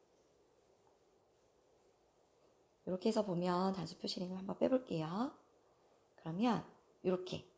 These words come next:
끈이 들어갈 작은 구멍이 만들어집니다.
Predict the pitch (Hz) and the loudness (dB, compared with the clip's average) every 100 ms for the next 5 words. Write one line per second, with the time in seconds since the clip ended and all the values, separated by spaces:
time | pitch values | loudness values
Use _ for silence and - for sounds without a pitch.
0 | _ _ _ _ - 294 294 247 160 151 | _ _ _ _ 4 8 8 8 6 6
1 | 160 180 147 - - _ - - 165 175 | 6 6 4 0 -18 _ -8 0 2 2
2 | 170 170 175 156 156 214 285 - - _ | 0 -2 -2 0 2 4 4 2 -14 _
3 | 143 151 175 165 - 156 151 - | -2 0 2 2 0 -6 -8 -10